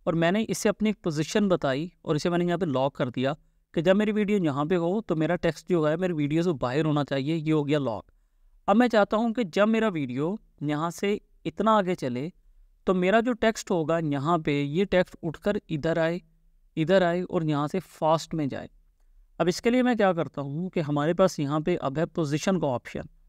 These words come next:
आप इसे माउस से पकड़कर अपने साथ में ड्रैग करोगे और आप इसे ले जाओगे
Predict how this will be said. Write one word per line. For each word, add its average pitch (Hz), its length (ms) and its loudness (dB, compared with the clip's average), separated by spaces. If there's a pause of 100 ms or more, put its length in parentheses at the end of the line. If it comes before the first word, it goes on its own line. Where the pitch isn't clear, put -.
(440)
आप 170 260 2
इसे 226 520 0 (320)
माउस 156 400 0
से 226 140 2
पकड़कर 143 720 -4
अपने 175 300 -2
साथ 131 320 -2
में 127 160 -2
ड्रैग 135 380 -2
करोगे 165 420 0 (1900)
और 180 120 6
आप 175 140 6
इसे 170 180 0
ले 127 200 0
जाओगे 135 400 0